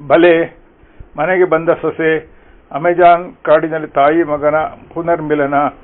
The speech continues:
ಸೀಮಾರೇಖೆ, ಬರಿದಾದ ಒಡಲಲ್ಲಿ ಕಣ್ಣೀರ ಕಡಲು, ಬಿಳಿಗೌಡ ಮತ್ತು ಕರಿ ನಾಯಿ ಹಾಗೂ ಮರದ ಸಾವು.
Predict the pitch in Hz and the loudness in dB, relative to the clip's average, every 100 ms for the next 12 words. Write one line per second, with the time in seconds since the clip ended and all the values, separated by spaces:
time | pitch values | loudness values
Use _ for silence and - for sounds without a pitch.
0 | - - _ - 165 180 175 170 156 160 | -20 -20 _ -8 -2 0 2 2 2 -2
1 | - 143 147 - _ _ _ 135 160 175 | -2 0 0 -4 _ _ _ -2 0 2
2 | 175 170 156 151 160 156 156 160 139 147 | 4 4 2 2 0 0 -2 -6 -6 -6
3 | 165 165 147 - 147 143 143 131 _ _ | -4 -4 -4 -4 -4 -2 -4 -6 _ _
4 | _ _ _ 139 175 180 170 165 160 160 | _ _ _ -4 2 2 2 2 2 2
5 | 139 156 160 160 143 139 135 131 123 - | -4 -6 -4 -4 0 -2 -2 -6 -10 -16
6 | - _ - 135 123 139 143 139 _ _ | -20 _ -6 -4 -4 -4 -6 -8 _ _
7 | _ _ - 147 156 156 175 - 139 113 | _ _ -4 0 2 2 0 0 0 0
8 | 120 151 | -2 -6